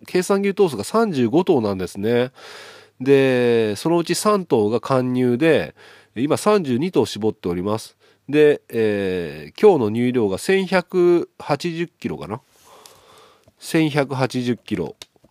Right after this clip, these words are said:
で、三十二頭でしたね。なんでこれ、お-、忘れないようになるべく言っていこうと思います。はい。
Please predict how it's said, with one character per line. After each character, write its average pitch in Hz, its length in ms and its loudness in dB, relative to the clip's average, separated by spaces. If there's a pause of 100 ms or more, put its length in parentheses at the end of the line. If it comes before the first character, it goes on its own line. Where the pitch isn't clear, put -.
で、 151 160 0
三 135 280 0
十 98 200 -2
二 135 160 -2
頭 95 260 2
で 76 80 -6
し - 80 -14
た 78 140 -12
ね。 98 240 -8 (280)
な 165 100 4
ん - 20 6
で 131 80 2
こ 143 80 2
れ、 120 80 4
お-、 202 500 -2
忘 151 160 -2
れ 196 100 4
な 196 160 2
い 196 80 4
よ 190 180 4
う 135 40 4
に 127 340 2
な 123 120 2
る 156 100 4
べ 160 100 4
く 147 100 2
言 139 100 4
っ - 20 -20
て 160 100 4
い 147 40 6
こ 151 100 4
う 117 60 4
と 107 80 2
思 98 180 0
い 92 40 -2
ま 95 140 0
す。 - 200 -12 (160)
は 98 220 -4
い。 - 60 -18